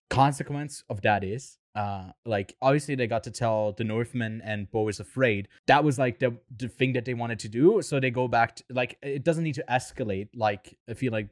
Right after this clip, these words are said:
currently Hollywood thinks its budgets need to. Like, e-, even this latest Mission Impossible film costs, like, two hundred and ninety million dollars. It, it's crazy. Uh, and it's not all just the inflation.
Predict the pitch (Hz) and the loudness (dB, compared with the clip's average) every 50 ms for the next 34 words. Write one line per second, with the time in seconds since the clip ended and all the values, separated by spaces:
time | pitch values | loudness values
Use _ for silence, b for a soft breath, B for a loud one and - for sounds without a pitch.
0 | _ _ - 151 147 143 131 - 131 123 117 113 110 110 107 101 - 110 117 120 | _ _ 6 6 6 6 4 2 2 0 2 2 0 -2 -4 -8 -6 2 2 2
1 | 113 107 110 95 - - - 120 120 127 - - - - - - _ _ 135 117 | 4 2 -2 -6 -6 -2 -2 0 0 -2 -4 -8 -12 -14 -18 -20 _ _ -6 -6
2 | - - - 127 131 131 - - 139 135 123 - _ _ _ - - - - - | -6 2 4 6 6 6 4 0 -2 -2 -2 -4 _ _ _ -12 -12 -12 -14 -4
3 | - 135 135 135 139 147 143 - - 170 185 214 220 196 - _ _ 135 127 127 | 0 2 4 4 4 2 2 4 6 6 6 6 4 -2 -8 _ _ 0 0 0
4 | 127 - _ _ - _ _ _ 156 160 - _ 175 190 196 233 214 180 135 139 | 0 -6 _ _ -20 _ _ _ -8 -8 -6 _ 0 2 2 2 2 -2 -6 -6
5 | 139 120 - - - B B B B _ 139 147 147 135 - 139 139 123 117 131 | -4 -4 -6 -8 -16 B B B B _ -2 -2 0 -2 -2 -2 -2 -2 -2 -6
6 | 117 - 135 135 139 - 143 117 104 - 110 101 101 95 - - 131 127 - - | -4 0 0 0 0 -2 -4 -6 -4 -4 -4 -6 -6 -6 -2 0 0 0 0 -4
7 | 117 107 - - 156 151 147 143 135 123 120 113 110 107 107 113 123 120 110 104 | -8 -8 -2 0 2 2 2 2 -2 -2 -4 -4 -4 -4 -6 -6 -6 -6 -6 -6
8 | 107 113 117 113 107 98 98 95 104 113 107 87 - - - - B B B B | -6 -6 -6 -8 -8 -8 -2 0 0 0 0 -4 -8 -16 -18 -18 B B B B
9 | B B B B 131 131 - 147 151 139 - - - - 151 160 170 127 98 76 | B B B B -6 -6 -4 -2 -4 -4 -4 -4 0 2 4 4 4 2 -2 -10
10 | - _ _ _ _ _ _ _ - 120 123 123 120 120 120 120 131 135 131 - | -16 _ _ _ _ _ _ _ 2 2 4 4 2 -2 -4 -4 -4 -4 -2 -2
11 | 180 185 175 123 117 117 113 101 117 110 - - 120 - - 113 104 - 120 120 | -2 -2 0 0 0 0 0 -2 -4 -8 -8 -10 -10 -8 -8 -8 -8 -4 -2 -2
12 | 120 113 - - 80 71 71 | -2 -4 -8 -14 -18 -20 -20